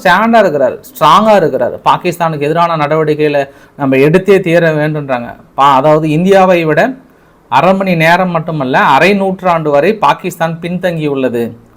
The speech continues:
அசதுதீன் ஓவைசி கிண்டல். இந்தியாவுடைய இராணுவ பட்ஜெட்டுக்கு பாகிஸ்தானுடைய ஒட்டுமொத்த பட்ஜெட்டும் ஈடாகாது. அதனால இந்த மிரட்டுற வேலை வச்சுக்காதீங்க. நிச்சயம் உங்களுக்கான பதிலடிகள் கொடுத்தே தீரும் அப்படின்ற மாதிரி பெரிய அளவுக்கு மிரட்டல் விடுத்திருக்கிறார். தொடர்ந்து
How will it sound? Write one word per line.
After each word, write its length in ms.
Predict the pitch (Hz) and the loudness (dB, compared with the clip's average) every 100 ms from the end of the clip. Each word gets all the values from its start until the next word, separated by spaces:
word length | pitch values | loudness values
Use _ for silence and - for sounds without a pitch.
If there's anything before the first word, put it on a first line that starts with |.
| _ | _
அசதுதீன் 500 | 131 175 170 156 170 | -4 -2 -2 -2 -2
ஓவைசி 460 | 143 143 139 135 160 | -2 -2 -4 -6 -8
கிண்டல். 480 | 151 147 135 113 - _ _ - | -6 0 0 -2 -8 _ _ -4
இந்தியாவுடைய 480 | 156 190 202 202 | 0 4 4 4
இராணுவ 680 | 185 170 147 170 185 180 151 | 2 4 4 4 2 2 0
பட்ஜெட்டுக்கு 440 | 143 147 127 139 226 - | -2 -4 -4 -4 0 2
பாகிஸ்தானுடைய 640 | - - 202 208 190 180 | 0 -2 -4 -2 -2 0
ஒட்டுமொத்த 640 | 151 156 - 226 208 202 185 | 0 -2 -2 -2 -2 -2 -2
பட்ஜெட்டும் 460 | 151 151 156 180 | 0 -2 -4 -6
ஈடாகாது. 800 | 160 165 160 143 127 127 147 254 254 - - | -4 0 2 2 2 0 0 -2 -6 -20 -6
அதனால 340 | 131 139 185 | 0 2 2
இந்த 260 | 190 151 139 | 2 2 2
மிரட்டுற 320 | 185 208 202 | 2 4 4
வேலை 220 | 170 165 | 6 6
வச்சுக்காதீங்க. 840 | 151 143 151 143 127 123 135 208 - | 4 0 -4 -2 -2 -2 -2 -4 -6
நிச்சயம் 520 | 135 151 - 214 220 | -8 -8 -2 0 0
உங்களுக்கான 440 | 185 165 160 151 139 | 0 0 0 -2 0
பதிலடிகள் 580 | 139 165 175 170 165 - | 0 0 -2 -2 -4 -6
கொடுத்தே 600 | 156 165 165 185 180 185 | -8 -8 -4 0 2 2
தீரும் 540 | 185 160 151 156 165 165 - | -2 -2 0 0 -2 -6 -8
அப்படின்ற 300 | 135 139 127 | -8 -6 -4
மாதிரி 380 | 143 196 254 - - _ | 0 0 -2 -6 -20 _
பெரிய 260 | - 185 220 | 0 4 4
அளவுக்கு 340 | 180 175 175 | 4 2 -2
மிரட்டல் 400 | 160 156 175 190 | 0 2 2 2
விடுத்திருக்கிறார். 580 | 160 143 131 123 120 107 | 0 -2 -4 -4 -4 -4
தொடர்ந்து 720 | - 135 190 214 247 262 - | -2 2 4 4 4 2 -2